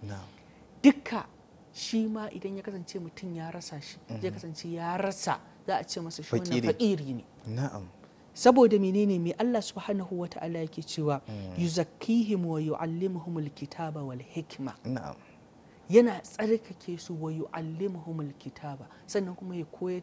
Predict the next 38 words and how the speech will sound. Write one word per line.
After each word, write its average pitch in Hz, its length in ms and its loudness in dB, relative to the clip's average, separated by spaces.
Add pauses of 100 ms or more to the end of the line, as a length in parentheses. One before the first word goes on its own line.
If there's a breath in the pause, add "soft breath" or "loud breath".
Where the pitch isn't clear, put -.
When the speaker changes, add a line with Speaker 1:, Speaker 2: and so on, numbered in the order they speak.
(100)
Speaker 2:
da 156 80 -10
su - 180 -10
littafi, 156 580 -4
Speaker 1:
Littafi. 185 220 -2
Speaker 2:
wa 156 140 2
yu-, 156 180 -2 (140)
wal-, 147 240 2 (180 loud breath)
yu-, 156 160 4
"Wa 156 140 4
yu'allimuhumul 170 840 -2
kitaba 165 400 -8
wal 143 160 -4
Speaker 1:
Wal 104 140 0
Speaker 2:
hikma." 139 320 0
Speaker 1:
hikma, 101 180 -4 (100)
mm. 107 60 -6
Speaker 2:
Sannan 196 240 8
kuma 190 180 0
da 170 100 -2
hikima. 180 400 -4 (300)
Speaker 1:
Na'am. 131 260 -8 (200)
Speaker 2:
Wanda 196 160 4
za 269 140 6
mu 277 80 4
ga 247 100 0
cewar 247 320 4
menene? 226 340 2
Idan 214 140 -2
muka 277 160 0
duba 247 240 0
wannan 226 240 0
zamani 208 480 -6
din 196 180 -2
namu, 190 300 -6 (100)
Speaker 1:
Mm. 104 260 -8 (200)
Speaker 2:
ɗaya 294 240 10
daga 226 180 0
cikin - 300 -4